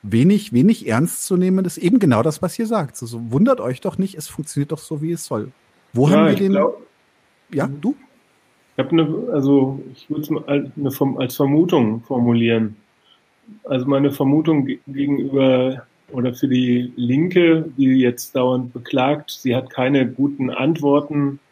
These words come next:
Speaker 2: auf die Pandemie. Sie weiß gar nicht so recht, eigentlich, ähm, steht sie mehr an der Seite des Staates,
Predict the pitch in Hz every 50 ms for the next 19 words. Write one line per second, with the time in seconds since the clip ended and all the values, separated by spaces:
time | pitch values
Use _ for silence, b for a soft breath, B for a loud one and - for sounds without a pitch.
0 | _ _ _ _ _ - - 127 131 - - 143 139 - 135 127 123 123 120 120
1 | 120 131 151 160 175 180 180 - - _ _ _ _ _ _ _ _ _ _ -
2 | 127 120 123 127 151 151 151 - 147 147 151 151 147 - 156 143 135 139 143 139
3 | - - - - 123 131 135 143 139 135 139 135 127 127 - - 143 - 127 127
4 | 127 127 127 123 120 - - 135 135 - - 135 131 131 139 147 135 - 135 139
5 | 139 131 127 135 127 135 135 - 135 120 113 117 - - - 123 127 147 160 -
6 | 160 143 139 139 - -